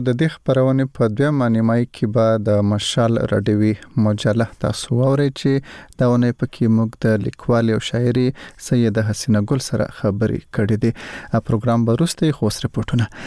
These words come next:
د پاکستان پوځ وایي، پرون د ټانک په جنډوله سیمه کې د اف سی ځواکونو وسلوالو ترمنځ د ډزو په تبادله کې لس وسلوال وژل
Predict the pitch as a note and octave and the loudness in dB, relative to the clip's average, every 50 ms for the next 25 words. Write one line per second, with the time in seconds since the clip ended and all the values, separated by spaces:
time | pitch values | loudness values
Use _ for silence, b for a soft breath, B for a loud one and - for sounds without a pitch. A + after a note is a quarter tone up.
0 | B B B B - B2 - A#2+ A#2 - - - B2 A2+ A2 - A2+ G#2+ G#2+ - | B B B B -2 0 0 0 -2 -2 -2 -2 0 0 0 0 0 0 0 0
1 | - C3+ D3 D3+ D3+ - C#3+ B2+ C#3+ D3+ C#3+ C3 A#2 - - D3+ D3 D3+ - - | 0 0 2 0 0 0 0 2 2 2 0 0 -2 -2 0 0 0 0 0 0
2 | A2+ G#2 A2+ A2+ A2 A2 C3+ C#3+ C3+ B2 - - - B2+ A#2+ A#2+ - - A#2 G#2+ | 0 2 2 2 2 4 2 2 2 0 -2 -2 0 0 0 0 -2 -2 0 0
3 | A#2 C3 - - - B2 G#2 - G#2+ G#2 G2+ - - - C3+ C3 B2 A#2 A2 G#2 | 0 0 -2 -2 -4 -4 -2 0 0 0 -2 -2 -2 0 2 2 2 2 2 2
4 | G#2 - - - G#2+ A2 A#2 A#2 A#2 - - B2 A#2+ A2+ A2+ A#2+ A#2+ B2 A#2+ A#2 | 0 0 0 0 2 2 2 2 0 -2 -2 -2 0 2 2 2 2 2 2 0
5 | A2 G#2 A#2+ A#2+ A#2+ A#2 A#2+ - - A2 - - G#2+ A2+ G#2+ G2+ B2+ B2 D3 C3 | 0 2 2 2 2 0 -2 -2 -2 -4 -2 0 0 0 0 0 0 0 -2 -2
6 | - - A#2+ C3+ C3 - - A2+ G#2+ - - A2+ G#2 A2 G#2+ G#2 G2 G2 - A2+ | 0 0 0 0 0 0 -2 -4 -4 -2 0 0 2 2 2 2 0 -2 -2 -4
7 | - | -4